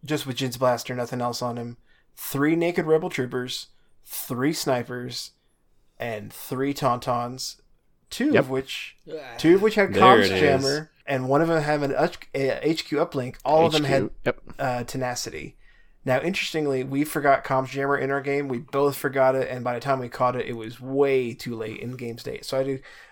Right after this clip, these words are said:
Speaker 1: I regret that, but I genuinely, it's, he did, uh, use his wild card on that.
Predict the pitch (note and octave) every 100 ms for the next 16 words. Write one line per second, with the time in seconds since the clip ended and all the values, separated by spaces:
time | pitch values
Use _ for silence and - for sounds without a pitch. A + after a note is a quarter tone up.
0 | - B2+ C3 C3+ C3+ C#3+ C3+ B2 A2+ A2
1 | A#2+ C3+ C#3 C3+ B2+ C3 C#3+ C#3+ - D3
2 | C#3 D#3 E3 C3+ C3 B2 A#2+ C3+ C#3 B2+
3 | B2+ B2 B2+ D#3 D3+ D#3 E3 F#2+